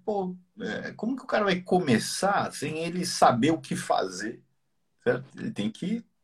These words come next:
tem que saber o que fazer, né? Quando a gente fala em, em, nessa ambientação que você mencionou, vem um treinamento também, né?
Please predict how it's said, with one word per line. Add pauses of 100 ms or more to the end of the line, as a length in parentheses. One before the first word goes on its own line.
(100)
tem
que
saber
o
que
fazer,
né?
Quando
a
gente
fala
em,
em, (280)
nessa
ambientação
que
você
mencionou,
vem
um
treinamento
também,
né?